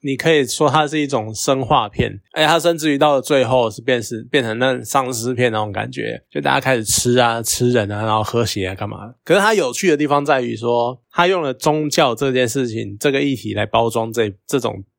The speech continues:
剧情，这个主题，然后这就让整个事情变得很有趣。最基本的，最一开始，这个主教，你，呃，你可能在看的时候，你可能会有一点，如果你不是教徒，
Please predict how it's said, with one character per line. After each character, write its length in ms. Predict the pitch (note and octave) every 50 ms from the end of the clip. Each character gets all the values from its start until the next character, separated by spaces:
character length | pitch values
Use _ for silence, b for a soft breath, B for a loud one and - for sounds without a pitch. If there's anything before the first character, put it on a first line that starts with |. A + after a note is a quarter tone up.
| _ _
剧 220 | - - C#3 A#2 G2+
情， 260 | - - G#2+ G2+ F#2+
这 140 | - B2 A2+
个 560 | A2+ G#2+ G#2+ G2+ G2+ G2+ G2 G2+ F2 E2+ - _ - -
主 200 | - A#2 G#2+ G2+
题， 360 | G2 - G#2+ G2 F#2+ F#2+ G#2+ _ _ _
然 220 | - E3+ D#3 F3
后 280 | G3 G#3 G#3 F#3+ E3+ _ _ -
这 180 | - - F#3+
就 160 | E3+ F#3+ G3+
让 300 | G3 F#3+ F3+ F3+ E3 D3+
整 200 | - - - A#2
个 120 | A2+ A#2+ A#2
事 160 | - D#3+ C#3
情 160 | B2 B2+ B2
变 100 | C3+ C#3
得 80 | C3 A2
很 140 | G2+ A2+ A#2
有 160 | A2+ G#2+ A2+
趣。 380 | - - B2 - - - _ _ -
最 200 | - A3+ G#3 -
基 200 | - G3+ G3+ G#3
本 240 | F3+ D#3 C3 B2
的， 140 | A2+ B2 A#2+
最 240 | A#2 - E3+ F3+ F3+
一 20 |
开 220 | E3+ - D#3 D#3+ E3+
始， 340 | D3 - - G#2+ - - _
这 120 | - - A3
个 120 | A3 G#3
主 180 | - - C3+ B2+
教， 340 | B2+ F3+ F3 F3 E3+ E3+ - - -
你， 300 | - D#3 D3+ D#3 D3+ D#3 - - _ _ _
呃， 260 | - E3 D#3+ D#3 D3+
你 140 | D3 D3+ F3
可 100 | E3+ E3
能 80 | D3+ D3
在 100 | E3 D#3+
看 160 | - E3 D#3+
的 120 | C#3+ B2+
时 80 | A#2 B2+
候， 100 | C3+ C3+
你 120 | C#3 D3+
可 80 | C#3 C3+
能 100 | B2 B2+
会 180 | C#3+ C#3+ C3+ C3
有 140 | A#2+ A#2
一 60 | B2 A#2
点， 300 | A#2 G#2+ G2+ F#2+ G2+ - _ -
如 160 | - E3+ F3+
果 180 | G3 G#3 G#3+
你 100 | G#3 E3+
不 160 | C3+ - B2+ A#2+
是 140 | B2+ D3
教 240 | B2+ D3 C#3 A#2+ G#2+
徒， 340 | G#2 A2+ A2 A2 A2+ C3